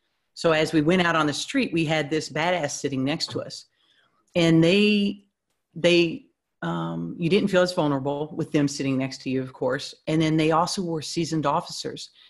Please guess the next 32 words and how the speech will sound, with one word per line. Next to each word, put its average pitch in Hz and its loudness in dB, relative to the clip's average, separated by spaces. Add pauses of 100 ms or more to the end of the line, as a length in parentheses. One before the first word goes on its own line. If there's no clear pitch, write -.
(100)
And 156 -2
what 165 2
they 180 6
brought 165 0
to 151 -6
me 208 2
was, 147 0 (760)
"I've 151 0
been 175 4
through 165 0
this 151 -2
before. 143 -6 (380)
I'm 151 2
telling 175 2
you 151 2
that 147 2
we 151 2
can 160 -2
make 160 0
it 180 0
out 160 2
on 151 2
the 143 4
other 147 2
side. 143 -4
You 147 -6
just, - -6 (100)
we, 160 -2
we'll 160 4
do 175 0
this 151 2
together." 143 -2